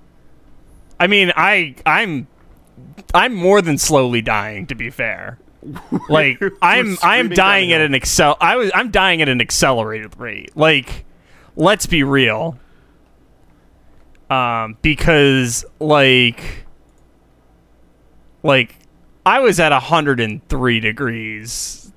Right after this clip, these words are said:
Speaker 1: That's close.
Speaker 2: You, you could have, we could, we could have melted some cheese on you.
Speaker 1: Probably. I, um,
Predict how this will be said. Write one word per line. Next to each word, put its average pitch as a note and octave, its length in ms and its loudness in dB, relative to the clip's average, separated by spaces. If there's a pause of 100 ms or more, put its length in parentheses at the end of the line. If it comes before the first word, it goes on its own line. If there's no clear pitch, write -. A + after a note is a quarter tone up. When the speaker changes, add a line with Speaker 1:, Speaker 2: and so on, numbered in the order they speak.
(120)
Speaker 1:
That's G3 280 2
close. - 1040 -4 (580)
Speaker 2:
You, A3+ 640 -8
you G3+ 240 -10
could B3 180 -8
have, G3 200 -8
we G3 180 -6
could, G3+ 180 -14
we F#3+ 140 -8
could G#3 160 -6
have E3+ 100 -6
melted E3+ 340 -6
some C3 200 -6
cheese C3 340 -6
on G2+ 180 -6
you. G2 180 -12 (640)
Speaker 1:
Probably. C3 760 -2 (1200)
I, C#3+ 220 4
um, A#2+ 520 0